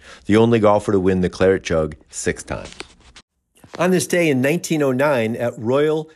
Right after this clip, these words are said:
Cinque Ports Golf Club at the Open Championship, J H Taylor won his fourth Claret Jug, six shots ahead of Tom Ball and James Braid. Taylor would win a final Open Championship in nineteen thirteen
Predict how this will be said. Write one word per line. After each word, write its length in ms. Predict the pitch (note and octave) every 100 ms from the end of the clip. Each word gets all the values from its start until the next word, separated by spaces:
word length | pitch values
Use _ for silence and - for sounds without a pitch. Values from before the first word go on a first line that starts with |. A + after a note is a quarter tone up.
| _
Cinque 380 | - E3 D#3 -
Ports 460 | - D#3+ - - - -
Golf 280 | G#2 G#2 -
Club 340 | G#2 F#2+ G2+ _ -
at 120 | A#2+
the 160 | B2 A#2+
Open 320 | E3+ F3 B2+
Championship, 760 | - G#2+ F#2 F#2 E2+ - F#2+ -
J 400 | A2 C#3 F3 F3
H 380 | C3+ D3 D3 -
Taylor 480 | - F#3 E3 G#2 G#2+ -
won 180 | A2+ B2+
his 180 | B2+ -
fourth 480 | - D#3 E3+ F#3 -
Claret 340 | D3 C#3+ A#2
Jug, 380 | G2+ B2+ F#2+ - _
six 420 | - - - G3 -
shots 380 | E3 D#3 - - _ -
ahead 500 | A#2+ E3+ C3 G#2 G#2 _ -
of 160 | A#2
Tom 320 | - C3+ A#2+ A2+
Ball 440 | C3+ C3+ C#3+ C#3+ _ -
and 160 | B2 A2+
James 380 | A#2 A2+ G#2+
Braid. 460 | - G2+ G#2 F2 C#2+ _ - - -
Taylor 300 | - F3 F3
would 160 | D3
win 320 | A#2+ C3+ C3 B2+
a 60 | A2
final 500 | - E3 A3 F#3+ C3
Open 260 | B2 - G#2+
Championship 640 | - A2+ G#2+ G2 - A2 -
in 160 | G#2+
nineteen 500 | G#2+ D3 F3 - D3
thirteen 640 | C3 - F3 F3 B2 A2